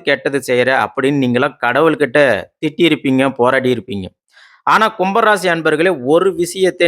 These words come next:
நீங்க நல்லா புரிஞ்சுக்கங்க. அதாவது ரஜினி கூட ஒரு ப-, படத்துலலாம் டயலாக் சொல்லியிருப்பாருங்க, உங்களுக்கு கூட தெரியும்.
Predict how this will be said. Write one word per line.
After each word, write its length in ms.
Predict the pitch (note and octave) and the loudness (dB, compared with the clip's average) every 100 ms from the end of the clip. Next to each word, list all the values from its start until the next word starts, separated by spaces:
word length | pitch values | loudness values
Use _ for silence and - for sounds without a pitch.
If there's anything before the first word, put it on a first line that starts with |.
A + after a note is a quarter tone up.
| D3+ | 0
நீங்க 180 | C#3 D3+ C3+ | 0 0 0
நல்லா 220 | B2+ D3+ - | 0 -2 -2
புரிஞ்சுக்கங்க. 600 | C3 B2+ B2 - A#2 A#2+ E3 - _ _ _ - | -2 -2 -4 -6 -2 -2 -4 -6 _ _ _ 0
அதாவது 300 | D3 E3+ D#3+ F3 D3 | 2 4 4 4 2
ரஜினி 260 | D3 F3 D#3 | 0 -2 0
கூட 120 | D#3+ | 2
ஒரு 160 | D3+ C#3 A2+ | 4 2 2
ப-, 320 | C3 B2+ A#2+ - | 2 4 2 0
படத்துலலாம் 480 | B2+ - D3+ D3+ C3 | -4 -2 0 0 0
டயலாக் 320 | B2+ C#3+ C3+ | 0 0 -4
சொல்லியிருப்பாருங்க, 560 | B2+ A#2+ G#2+ A2+ G#2+ C3 D#3+ - | -4 -4 0 -2 0 -2 -4 -8
உங்களுக்கு 300 | A2+ A#2 B2+ | -2 -2 2
கூட 100 | C#3+ - | 0 2
தெரியும். 280 | A#2 B2 | 0 2